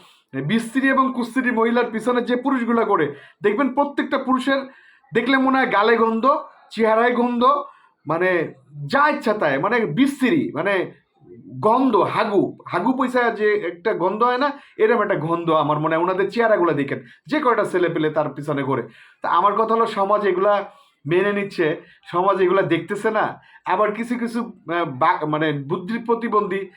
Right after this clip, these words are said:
নামের আগে প্রিন্স লাগাইতেছে, তারপরে হচ্ছে, আহ, নায়ক লাগাইতেছে, যা ইচ্ছা করতেছে। আমার কথা হলো, একটা সমাজে কি আপনি যা ইচ্ছা তাই করতে পারেন?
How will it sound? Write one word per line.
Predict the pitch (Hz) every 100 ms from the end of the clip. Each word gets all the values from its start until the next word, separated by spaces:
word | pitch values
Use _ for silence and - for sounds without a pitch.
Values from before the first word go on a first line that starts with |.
| - _
নামের | 170 196 214
আগে | 208
প্রিন্স | 196 196 220 214
লাগাইতেছে, | 214 202 196 202 180 185 185 180 _ _ _ _
তারপরে | 175 170 185 180
হচ্ছে, | 180 - 196 185 180 180 - _
আহ, | 135 147 156 156 151 143
নায়ক | 180 208 214
লাগাইতেছে, | 208 202 - 196 - 165
যা | 147 214
ইচ্ছা | 247 254 247
করতেছে। | 208 202 156 139 - - - _
আমার | 151 190
কথা | 214 233
হলো, | 226
একটা | 208 208
সমাজে | 208 220 233 233
কি | 233
আপনি | 233 202
যা | 170
ইচ্ছা | 180 220
তাই | 214
করতে | 208 208 220
পারেন? | 220 196